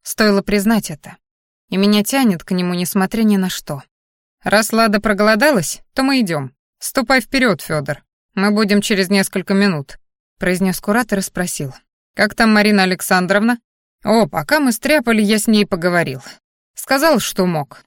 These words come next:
без всяких кошмаров. Если что, вы сами уж ей все объясните,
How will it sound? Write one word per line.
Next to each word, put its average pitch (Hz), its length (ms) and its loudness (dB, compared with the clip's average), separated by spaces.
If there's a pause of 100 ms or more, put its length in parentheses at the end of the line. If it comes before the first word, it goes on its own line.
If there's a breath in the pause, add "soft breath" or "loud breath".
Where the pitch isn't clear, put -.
без 214 180 -2
всяких 247 440 -2
кошмаров. 156 600 -4 (420)
Если 262 320 -2
что, 262 200 0
вы 240 120 0
сами 277 320 0
уж 160 160 -6
ей 160 200 -2
все 165 200 -2
объясните, 151 720 -6